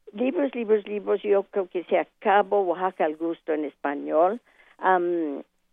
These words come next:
y todos están en inglés, am, pero ojalá, eh, que hay dos con Océano,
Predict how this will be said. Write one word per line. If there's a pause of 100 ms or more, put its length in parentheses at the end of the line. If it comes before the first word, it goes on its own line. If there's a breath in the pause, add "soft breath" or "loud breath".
(280)
y
todos
están
en
inglés, (440)
am, (300)
pero
ojalá, (280)
eh,
que
hay
dos
con
Océano,